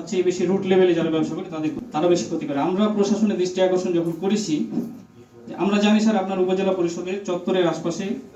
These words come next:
বেশ কিছু বাসার ভিতরে মাদক বিক্রি হয়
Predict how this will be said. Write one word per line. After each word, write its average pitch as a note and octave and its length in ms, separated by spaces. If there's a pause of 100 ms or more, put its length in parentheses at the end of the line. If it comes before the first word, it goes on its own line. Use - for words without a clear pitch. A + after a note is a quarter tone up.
(300)
বেশ F3+ 260
কিছু G3+ 280
বাসার D#3+ 380
ভিতরে E3+ 380
মাদক D#3 360
বিক্রি C#3 220
হয় B2+ 120